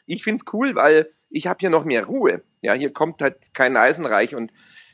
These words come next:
äh, stört mich mit irgendwelchen Gummibärchen, die er mir anbietet, was ich sehr, äh,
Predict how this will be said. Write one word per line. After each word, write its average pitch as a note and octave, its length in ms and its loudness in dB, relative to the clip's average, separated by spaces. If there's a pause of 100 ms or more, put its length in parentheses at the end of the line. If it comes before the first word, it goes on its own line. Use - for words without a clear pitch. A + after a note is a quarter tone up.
(120)
äh, G#2+ 560 -2
stört C#3 300 -2
mich B2+ 160 -6
mit B2 140 -4
irgendwelchen A#2 680 0
Gummibärchen, A2 600 0
die G#2+ 100 2
er G#2 40 4
mir G#2 200 0
anbietet, - 420 -8
was A2 160 -2
ich - 200 -18
sehr, G#2 380 2
äh, G2+ 280 -2